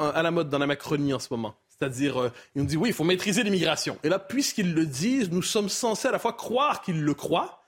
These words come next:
et le croire nous-mêmes. Alors moi, je m'arrête à « ils le disent ». Mais, <laughs> mais je ne crois pas qu'ils le croient.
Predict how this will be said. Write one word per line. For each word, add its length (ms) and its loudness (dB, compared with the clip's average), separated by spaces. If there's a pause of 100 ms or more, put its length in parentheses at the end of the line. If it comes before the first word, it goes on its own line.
(380)
et 100 4
le 100 4
croire 400 0
nous-mêmes. 480 2 (420)
Alors 120 0
moi, 100 2
je 80 -2
m'arrête 320 2
à « 140 2
ils 160 0
le 80 2
disent ». 420 -10 (540)
Mais, 360 2 (140)
<laughs> 140 -2
mais 100 0
je 80 4
ne 80 0
crois 180 0
pas 120 -4
qu'ils 180 -6
le 80 -2
croient. 340 -8